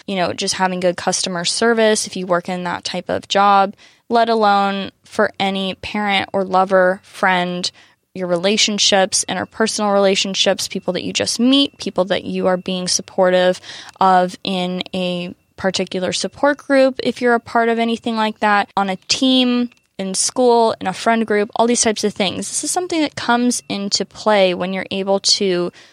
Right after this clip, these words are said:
feel along with another person, the emotions that they're dealing with. Now, one downside to emotional empathy is that it occurs when people lack the ability to manage their own distressing emotions, and it can be seen as a psychological exhaustion that leads to burnout. The purposeful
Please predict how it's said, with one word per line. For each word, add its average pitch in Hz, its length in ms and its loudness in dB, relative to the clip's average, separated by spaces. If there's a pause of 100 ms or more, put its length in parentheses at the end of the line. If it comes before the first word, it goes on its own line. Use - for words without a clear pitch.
(340)
feel 285 640 2
along 202 420 2
with 202 140 -2
another 190 340 2
person, 190 640 -4 (100)
the 190 180 -6
emotions 202 460 -2
that 190 100 -8
they're 190 120 -2
dealing 196 440 -8
with. 123 300 -10
Now, 240 140 2
one 311 300 0
downside 220 800 2
to 220 300 0
emotional 202 440 -2
empathy 202 720 -2
is 208 160 -2
that 202 360 2
it 233 100 0
occurs 269 480 0
when 269 120 0
people 214 360 -2
lack 190 320 2
the 110 140 -4
ability 190 400 2
to 202 120 -6
manage 185 640 -2
their 190 240 2
own 185 480 -2 (100)
distressing 202 580 0
emotions, 190 520 0
and 202 120 -2
it - 80 -6
can 208 160 -2
be 202 100 -2
seen 196 300 0
as 196 100 -4
a 196 40 -6
psychological 190 800 0
exhaustion 208 800 0
that 185 180 -4
leads 185 300 -6
to 185 80 -2
burnout. 185 580 0
The 233 100 -2
purposeful 262 800 0